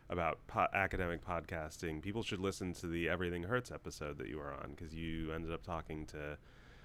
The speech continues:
well, Dan a little bit, although he had to disappear and help his wife give birth, but, uh, James quite a bit about podcasting,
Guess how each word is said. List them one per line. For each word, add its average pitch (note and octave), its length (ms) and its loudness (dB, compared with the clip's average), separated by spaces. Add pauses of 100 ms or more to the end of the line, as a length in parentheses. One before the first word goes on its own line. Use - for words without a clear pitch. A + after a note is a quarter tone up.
well, F2+ 120 4
Dan A#2 300 8
a G#2 80 6
little G2 220 8
bit, E2+ 180 6
although E2+ 220 6
he E2+ 80 2
had E2+ 140 0
to E2 80 -2
disappear D#2+ 600 -2
and D2+ 220 -2
help E2 200 -4
his D2+ 160 -4
wife D2+ 420 -4 (120)
give D2+ 200 0
birth, D2+ 400 0
but, D#2+ 180 2
uh, D2+ 360 2 (160)
James E2 400 0
quite D#2+ 180 -2
a D2+ 40 -4
bit D2+ 160 0
about C#2+ 220 -2
podcasting, D#2 760 -4